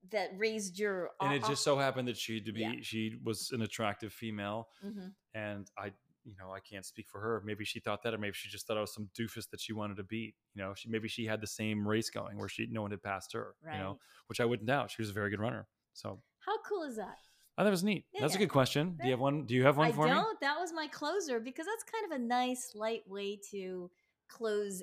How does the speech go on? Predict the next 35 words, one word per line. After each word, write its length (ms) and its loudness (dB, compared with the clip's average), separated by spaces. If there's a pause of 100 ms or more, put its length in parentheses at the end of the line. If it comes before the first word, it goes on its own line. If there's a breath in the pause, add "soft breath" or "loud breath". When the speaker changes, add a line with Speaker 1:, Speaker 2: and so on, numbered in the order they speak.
Speaker 1:
a, 560 -2
uh, 520 -6
lightning 320 -6
round, 340 -4 (140)
'cause 140 -4
it 100 0
is, 320 0
it, 200 -10
those 200 -4
are 120 2
the 80 -2
moments 420 -6
that 120 -8
are 180 -8
fun. 220 -10 (340)
Speaker 2:
Yeah. 300 -2
Speaker 1:
You 140 -8
know, 100 -6
you, 220 -8 (100)
there 80 -12
was, 260 -14 (100)
there's 200 -16
no 100 -4
heartache 480 0
there. 320 -4
There's 280 -12
no 280 -8 (160 soft breath)
Speaker 2:
No. 240 0
Speaker 1:
regret 440 -2
there. 300 -6
But, 240 -8 (500)
um, 360 -6
I 120 6
do, 560 0
I 160 2